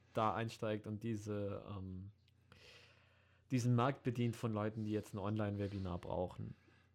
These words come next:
Ähm, und ich muss schon sagen, ich bin ein großer Fan von Leuten, die halt jetzt quasi in dieser Krise jetzt irgendwie was machen und was Gutes tun und was versuchen zu reißen und irgendwie auch über ihre eigene Kapazität rausarbeiten.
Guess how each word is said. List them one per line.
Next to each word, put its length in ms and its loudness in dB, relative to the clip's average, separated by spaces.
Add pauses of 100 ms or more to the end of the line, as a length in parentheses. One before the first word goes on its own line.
(240)
Ähm, 680 2 (320)
und 260 2
ich 220 -2 (440)
muss 220 6
schon 200 6
sagen, 180 6
ich 120 6
bin 140 4
ein 60 4
großer 240 6
Fan 240 6
von 160 4
Leuten, 380 6
die 120 4
halt 120 4
jetzt 160 -2
quasi 320 0
in 180 0
dieser 240 -4
Krise 340 0
jetzt 160 0
irgendwie 220 0
was 160 -4
machen 300 0
und 100 -2
was 140 -6
Gutes 260 -2
tun 320 2
und 140 -2
was 240 -8 (460)
versuchen 380 2
zu 120 -4
reißen 480 4
und 160 -2
irgendwie 420 2
auch 320 0
über 160 -2
ihre 240 2
eigene 260 2
Kapazität 600 -4
rausarbeiten. 880 -2